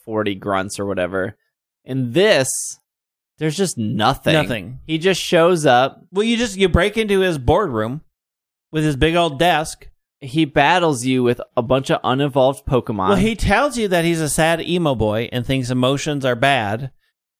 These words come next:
Speaker 2: and emotions hurt, so he's going to recreate the world without emotions, but first,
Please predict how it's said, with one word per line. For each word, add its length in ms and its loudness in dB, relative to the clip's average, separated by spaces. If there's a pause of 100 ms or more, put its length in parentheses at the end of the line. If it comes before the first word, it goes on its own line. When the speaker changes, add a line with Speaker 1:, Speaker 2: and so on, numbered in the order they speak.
(140)
Speaker 2:
and 400 -2
emotions 540 -2
hurt, 380 0 (160)
so 180 0
he's 220 0
going 220 -2
to 160 0
recreate 580 -2
the 80 0
world 460 0 (460)
without 340 0
emotions, 580 0
but 220 -2
first, 520 -2